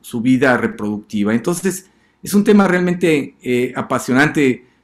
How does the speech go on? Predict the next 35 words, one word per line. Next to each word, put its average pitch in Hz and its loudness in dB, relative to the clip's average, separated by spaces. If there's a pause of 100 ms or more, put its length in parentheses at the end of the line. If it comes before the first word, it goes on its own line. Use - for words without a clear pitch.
(140)
Ana 131 0
Karen 170 2
nos 156 0
los 120 -4
presentó 127 -2
en 156 0
unos 160 -4
cuantos 151 -2
minutos, 143 -2 (520)
pero, 127 2
pero 120 0
la 117 -2
verdad, 139 2
si 156 -10
se 135 -4
ponen 170 -2
a 160 0
revisar 131 -2
todo 180 0
lo 175 0
que 143 -4
nos 127 -2
dijo, - -4 (500)
cada 196 2
una 185 0
de 170 4
estas 160 -2
cosas 175 -4
tiene 170 -2 (420)
detrás 151 0 (140)
una 160 -2
serie 165 2
de, 131 2
de 120 0
elementos 156 0